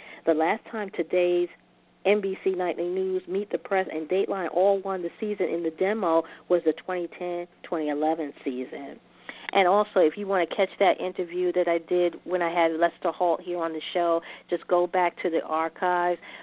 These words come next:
Uh, Lester Holt is a classy man. He's a class act, very nice man. If you wanna go and check that interview that I did with our friend to the show, just go back to the archives. Uh,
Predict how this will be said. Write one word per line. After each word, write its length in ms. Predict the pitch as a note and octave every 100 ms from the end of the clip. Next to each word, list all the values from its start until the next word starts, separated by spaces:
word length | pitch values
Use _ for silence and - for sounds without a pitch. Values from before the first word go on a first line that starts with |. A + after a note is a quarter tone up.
| -
Uh, 140 | D#3+ D#3+
Lester 380 | E3+ F#3+ - G3
Holt 340 | - F#3+ F3+
is 120 | D#3
a 40 | D#3
classy 560 | - F3 F3 E3+ -
man. 300 | F3 F3 F3 E3+
He's 140 | F#3+
a 100 | D3+
class 440 | - - E3+ E3+ E3+ -
act, 380 | F3+ F3 E3 - D3+ E3
very 280 | F#3 F#3 F3
nice 280 | F3 E3 D#3+ -
man. 260 | E3 D#3+ D#3 - -
If 80 | E3
you 140 | E3+
wanna 220 | E3+ D#3+
go 220 | E3 F3 F3
and 120 | E3
check 200 | - F3
that 200 | - E3
interview 400 | - E3+ E3+ F3
that 160 | E3+ E3
I 80 | D#3+ D#3+
did 300 | E3+ E3+ E3+
with 120 | E3
our 260 | - D3+ D3 - -
friend 200 | - E3
to 140 | D#3 E3
the 100 | D#3 -
show, 260 | E3+ F3 F3+ - -
just 160 | E3
go 160 | - D#3+
back 320 | D#3 D3+ -
to 60 | D#3
the 160 | D3
archives. 800 | C3+ C#3+ C#3+ - C3+ - D3 C3 - - _ - - - - - -
Uh, 200 | C#4 C4+